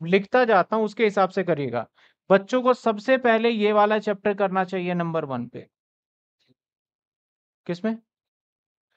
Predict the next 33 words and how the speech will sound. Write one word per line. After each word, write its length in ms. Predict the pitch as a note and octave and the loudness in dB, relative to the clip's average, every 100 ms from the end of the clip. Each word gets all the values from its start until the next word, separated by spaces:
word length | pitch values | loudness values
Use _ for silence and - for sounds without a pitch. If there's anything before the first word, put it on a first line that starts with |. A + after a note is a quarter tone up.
| _ - | _ 0
एक 240 | G3+ A#3 G#3 | 2 2 2
आपका 300 | G#3 G#3+ B3 | 0 2 2
valuation 600 | F#3 F#3+ G#3 G#3+ G#3+ A#3 | 4 2 2 0 0 -2
of 140 | A3+ | -4
shares 420 | - G#3 G#3 G3 D#3+ | -4 0 0 0 -4
है, 160 | A2 - _ _ _ | -6 -8 _ _ _
वो 160 | E3 G#3 | 2 2
सिलेबस 400 | G#3+ G#3+ A3 A3+ | 2 2 2 2
का 120 | A#3+ | 0
पार्ट 380 | A#3 G3 G3+ G#3+ | 4 6 6 6
है 200 | G3+ G3+ | 2 2
नहीं 160 | A3+ A#3 | 0 -2
है, 80 | A#3 | -2
वो 140 | A3+ | -2
दिल्ली 240 | E3+ F3 G#3 | 2 0 2
यूनिवर्सिटी 540 | G3+ G3+ F#3 F#3+ G3+ | 0 0 0 -4 -2
बताएगा 480 | F#3+ F3+ E3+ E3 G#3+ | -2 0 0 2 0
कि 120 | A3 A3 | 0 -4
इसमें 260 | F#3 - G3 | -4 -4 -2
एक 220 | F#3 F#3+ F3 | -2 -2 0
और 200 | F3 E3 | 0 0
है 140 | C3+ | -2
valuation 520 | D3+ E3+ E3+ E3+ F3+ | -2 -2 -2 -2 -4
of 40 | - | -6
shares, 280 | D#3+ C3+ E3 | -8 -6 -2
होगा 240 | F#3 A3 | 2 2
तो 100 | G#3+ | 2
कर 160 | G#3 G#3 | 0 0
लेंगे, 220 | A3 A3+ | 0 0
नहीं 160 | G3 F3+ | 0 -2
तो 80 | F3+ | -6
छोड़ 200 | D#3 B2+ | -8 -10
देंगे। 200 | B2 | -10